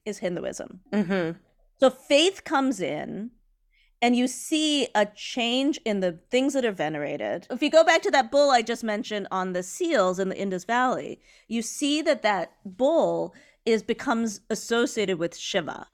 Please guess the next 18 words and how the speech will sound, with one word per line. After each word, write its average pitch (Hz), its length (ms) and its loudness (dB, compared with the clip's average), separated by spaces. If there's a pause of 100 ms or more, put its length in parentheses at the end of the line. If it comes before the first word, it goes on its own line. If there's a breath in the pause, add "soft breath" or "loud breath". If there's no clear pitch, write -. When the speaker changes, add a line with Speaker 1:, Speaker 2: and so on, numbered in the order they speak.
(160)
Speaker 1:
which 190 180 -4
is 202 100 -4
one 208 200 4
Speaker 2:
Mm-hmm. 220 40 2
Speaker 1:
of 196 140 0
the 190 100 -2
three 240 800 -4
main 190 400 -2
Hindu 185 340 -4
gods. - 460 -6
So 202 160 -6
Hinduism 220 1000 -2 (120)
is 220 200 0 (140)
in 254 220 2
some 330 440 2
ways 208 280 2
like 208 140 -4
the, 196 100 -10